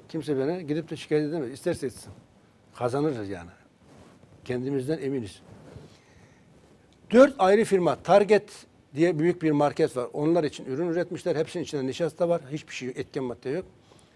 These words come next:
Walgreens denen bir büyük market var. Onun için üretmiş. Onun içinde yine nişasta var. Hiçbir etken madde yok. Walmart denen bir market var. Onun için de üretmiş.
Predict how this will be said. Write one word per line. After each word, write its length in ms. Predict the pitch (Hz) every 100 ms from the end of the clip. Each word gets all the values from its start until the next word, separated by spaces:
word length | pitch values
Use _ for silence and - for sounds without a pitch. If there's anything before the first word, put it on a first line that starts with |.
| _ _ _ _ _ -
Walgreens 760 | 127 165 196 151 156 175 180
denen 300 | 160 160 143
bir 240 | 139 147 143
büyük 220 | 147 143
market 440 | 147 131 - 151
var. 100 | 160 -
Onun 260 | 160 156
için 200 | 147 -
üretmiş. 420 | 131 139 151 151 -
Onun 140 | 143
içinde 340 | 127 127 113 - -
yine 260 | 156 170 170 - _ _ -
nişasta 420 | - 156 - 139
var. 100 | 131
Hiçbir 280 | 151 - 139
etken 240 | - 127
madde 260 | 123 120 143
yok. 120 | 175 - _ _ - _ _ -
Walmart 500 | 170 180 139 - -
denen 280 | 147 156
bir 220 | 131 131 - _ _ _
market 440 | 160 143 - 160 160
var. 140 | 170 - _ _ _ -
Onun 180 | 160 190
için 240 | 190 - 143
de 60 |
üretmiş. 500 | 135 139 131 180 -